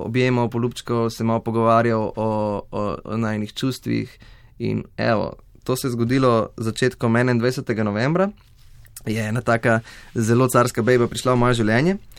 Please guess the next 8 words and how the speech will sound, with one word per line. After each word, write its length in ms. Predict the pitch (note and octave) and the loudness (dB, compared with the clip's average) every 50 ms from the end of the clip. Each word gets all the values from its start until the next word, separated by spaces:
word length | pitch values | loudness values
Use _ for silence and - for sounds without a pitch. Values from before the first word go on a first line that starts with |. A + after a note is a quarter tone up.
| - - - - - - | -20 -20 -20 -20 -20 -8
in 300 | - A#2 B2 C#3 D#3 C#3 | -2 0 0 0 0 0
tole 240 | - C3 C#3 C#3+ C3 | 2 2 2 2 2
piše 180 | - A#2 - | 0 0 2
v 60 | C3 | 2
mojem 180 | A2+ A#2 A#2+ A2+ | 2 4 2 0
čustvenem 320 | - D3 - - F#3 G3+ | 0 -2 -2 0 2 2
dnevniku. 360 | G#3+ A3+ G#3 D3 A#2+ - - - - - - - - - - - - | 4 4 4 2 2 0 -6 -10 -12 -18 -20 -20 -20 -20 -20 -8 -2
"Evo, 360 | - E3+ F#3+ D#3+ A2+ A2 | 2 4 4 4 4 0